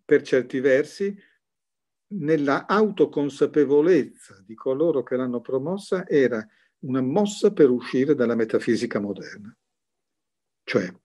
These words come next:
dall'oggetto fondamentale della metafisica moderna, lo Stato. Era una mossa per costruire un'unità mondiale senza progetto,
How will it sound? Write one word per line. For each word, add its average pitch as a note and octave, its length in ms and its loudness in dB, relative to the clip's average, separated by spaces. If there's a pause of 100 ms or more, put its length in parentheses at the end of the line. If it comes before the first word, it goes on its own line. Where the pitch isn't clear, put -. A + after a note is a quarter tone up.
(560)
dall'oggetto G#2+ 800 0
fondamentale G#2 720 2
della F#2+ 140 6
metafisica G#2 520 -2
moderna, G2 480 0
lo A2+ 100 -4
Stato. - 480 -16 (720)
Era D3 260 6
una C3+ 160 0
mossa G3+ 480 -2 (240)
per F3+ 440 6 (340)
costruire G#3 760 4
un'unità F#3 800 0 (800)
mondiale G#3 1300 0 (1000)
senza A3 560 4
progetto, E3+ 960 -10